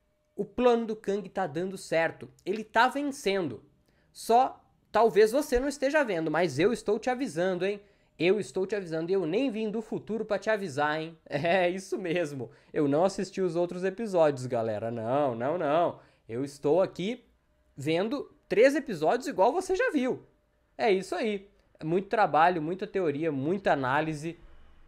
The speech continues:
muito pensamento maluco. E a gente vai tá junto aqui no próximo vídeo. Fica de olho aqui, hein? Se eu fosse você, eu não perdia. Deixa um like que ajuda demais. E aqui na tela estão todos os vídeos falando dessa segunda temporada de Loki.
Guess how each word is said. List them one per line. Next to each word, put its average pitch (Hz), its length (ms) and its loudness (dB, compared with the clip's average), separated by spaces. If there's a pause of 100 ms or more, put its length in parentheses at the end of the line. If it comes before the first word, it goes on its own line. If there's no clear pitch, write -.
muito 165 400 -2
pensamento 165 560 0
maluco. 139 640 0 (140)
E 214 40 2
a 233 60 4
gente 233 240 -4
vai 233 140 0
tá 233 160 0
junto 202 200 -6
aqui 185 360 -6 (280)
no 220 120 -8
próximo 185 420 0
vídeo. 147 320 -6
Fica 147 260 -4
de 147 120 -2
olho 160 160 6
aqui, 160 260 -4
hein? 160 260 -4
Se - 100 -14
eu 117 60 -8
fosse 127 220 -10
você, 143 240 -4
eu 135 140 0
não 165 160 -2
perdia. 160 560 0 (400)
Deixa 190 320 0
um 156 60 -2
like 139 300 0
que - 80 -8
ajuda 120 240 -6
demais. 170 640 0 (100)
E 160 40 2
aqui 180 160 -2
na 208 100 2
tela 185 460 4 (200)
estão 233 220 -4
todos 233 280 -2
os 247 160 -6
vídeos 202 420 -10 (240)
falando 190 440 0
dessa 175 280 -4
segunda 185 320 -6
temporada 165 400 -2
de 170 100 -8
Loki. 147 380 0